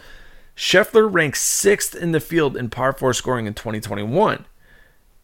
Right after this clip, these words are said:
So he makes a lot of sense. You look at his recent form, especially in the approach ranking. In the last fifty rounds, ranks fifth on shorter courses, ninth in the last thirty-six. In terms of scoring, third in the last fifty rounds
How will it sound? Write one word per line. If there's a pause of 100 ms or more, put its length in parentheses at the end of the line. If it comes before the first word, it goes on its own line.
(140)
So
he
makes
a
lot
of
sense.
You
look
at
his
recent
form,
especially
in
the
approach
ranking.
In (140)
the
last
fifty
rounds,
ranks
fifth (640)
on
shorter
courses,
ninth
in
the
last
thirty-six. (300)
In
terms
of
scoring, (180)
third
in
the
last
fifty
rounds